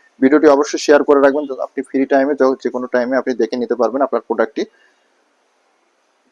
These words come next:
দেখুন আরও একটি প্রোডাক্ট দেখাচ্ছি, দেখুন প্রোডাক্টটা কত সুন্দর। এটা একটু কালারফুলের মধ্যে, যারা একটু ডিপ কালারের মধ্যে একটু বেশি কালার চাচ্ছিলেন, কালারটা হবে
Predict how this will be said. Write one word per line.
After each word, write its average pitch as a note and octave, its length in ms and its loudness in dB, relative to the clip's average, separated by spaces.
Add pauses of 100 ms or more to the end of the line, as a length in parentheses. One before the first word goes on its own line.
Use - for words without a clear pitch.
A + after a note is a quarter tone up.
(960)
দেখুন A2+ 360 -2
আরও - 240 0
একটি - 200 -8
প্রোডাক্ট B2+ 300 4
দেখাচ্ছি, A#2 340 -2
দেখুন B2+ 200 -2
প্রোডাক্টটা A#2 360 0
কত G#2+ 80 2 (200)
সুন্দর। A2+ 300 -4 (720)
এটা B2 140 0 (1800)
একটু C#3 220 -4
কালারফুলের B2+ 480 4
মধ্যে, G#2 240 -4
যারা A#2 180 4
একটু - 180 -10
ডিপ A#2 200 -4
কালারের A2+ 260 2
মধ্যে A2 200 -4
একটু - 200 -10
বেশি A2 200 -6 (120)
কালার G#2+ 200 4 (600)
চাচ্ছিলেন, B2+ 360 -4 (1700)
কালারটা A#2 240 2
হবে B2 120 4